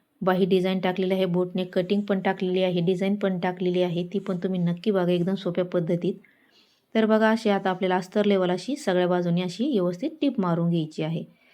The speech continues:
तर बघा, व्यवस्थित टीप मारून झाल्याच्या नंतर जे ब्लाऊज पिसाचं कापड आहे ते आपल्याला कट करून घ्यायचं आहे अस्तर लेवल.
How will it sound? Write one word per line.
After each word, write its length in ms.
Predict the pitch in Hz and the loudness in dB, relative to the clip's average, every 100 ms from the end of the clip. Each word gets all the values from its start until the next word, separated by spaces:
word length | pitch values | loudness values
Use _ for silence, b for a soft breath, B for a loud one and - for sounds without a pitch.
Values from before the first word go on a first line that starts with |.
| b b b - | b b b -4
तर 80 | 214 | 2
बघा, 100 | 226 | 4
व्यवस्थित 360 | 240 240 233 226 | 4 4 4 0
टीप 160 | 226 214 | 2 2
मारून 240 | 196 196 202 | 2 2 2
झाल्याच्या 360 | 202 180 185 | 2 0 0
नंतर 240 | 190 202 190 | -2 0 -2
जे 180 | 185 | -2
ब्लाऊज 280 | 180 180 180 | 0 0 0
पिसाचं 280 | 185 180 180 | -2 -6 -4
कापड 340 | 180 175 175 180 | -2 -2 0 -2
आहे 200 | 170 202 | -2 -2
ते 140 | 202 | -2
आपल्याला 320 | 180 175 170 302 b b b b - | -2 -2 -4 -4 b b b b 0
कट 180 | 240 - | 0 0
करून 300 | 190 185 180 | -2 0 0
घ्यायचं 300 | 170 165 170 | 0 0 0
आहे 80 | |
अस्तर 300 | 180 - 185 170 | -2 -2 -4 -2
लेवल. 260 | 151 151 | -6 -8